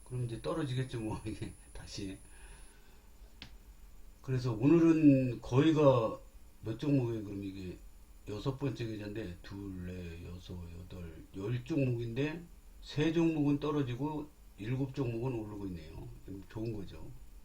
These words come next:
어, 좋습니다. 수익이 백육십만 원 수익 나고 있어요. 이러면 기분이 좋아지죠. 다른 종-, 다른 계좌들도 다 이렇게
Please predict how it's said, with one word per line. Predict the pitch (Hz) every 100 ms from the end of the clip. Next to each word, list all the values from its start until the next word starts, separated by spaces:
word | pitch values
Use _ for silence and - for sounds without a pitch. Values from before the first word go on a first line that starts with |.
| - - - - - - - - - - -
어, | 78 82 73 76 - - - - - -
좋습니다. | - - 110 98 87 85 90
수익이 | - 170 165 135 156 180 190 - -
백육십만 | - 110 135 135 135 120 113
원 | 123
수익 | 123 127
나고 | 120 95 82
있어요. | - 76 73 92 - - - - - - - - - - - - -
이러면 | 127 131 160 151 135
기분이 | - 123 131 110
좋아지죠. | - 104 90 87 78 85 98 - - - - - -
다른 | - 123 147
종-, | 143 139 139 135 -
다른 | - 117 143
계좌들도 | 135 127 127 120 117 117
다 | 110
이렇게 | 107 107 110 98